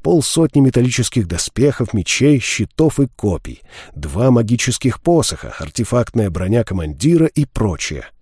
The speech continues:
Всего этого мне должно было хватить не только, чтобы возродить паука уже с металлической бронёй, но и на создание ещё одного голема. И поглядим, сумеет ли новый враг с той же лёгкостью одним ударом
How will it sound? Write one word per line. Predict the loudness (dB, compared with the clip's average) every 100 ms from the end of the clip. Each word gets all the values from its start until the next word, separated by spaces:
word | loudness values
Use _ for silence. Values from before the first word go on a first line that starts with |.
| -20 -20 -8
Всего | -4 0 4
этого | 4 4 4
мне | 4 4
должно | 2 2 2
было | 2 0
хватить | -2 -2 0 0
не | 0
только, | 0 2 2 0
чтобы | -2 0 0 -4 -8
возродить | -2 0 2 2 2 0 2
паука | 0 2 2 2
уже | 2 -2
с | 0
металлической | 0 0 0 0 0 -2 -4 -4
бронёй, | -2 0 0 -2 -12 -20 -20 -4
но | 2 2
и |
на | 2
создание | 2 0 0 2 4 4 2 -4
ещё | -4 -2 -2 -2 0
одного | 2 2 0 -2
голема. | -4 -6 -8 -10 -16 _ _ _ -18 -16 -6
И | -4
поглядим, | 0 0 2 2 4 4 4
сумеет | 2 2 4 4 4
ли |
новый | 4 4 2
враг | 2 2 0 -6 -10
с | -6 0
той | 2 4
же | 4
лёгкостью | 4 4 2 0 -6 -6 -4
одним | 0 4 4
ударом | 2 2 2 4 2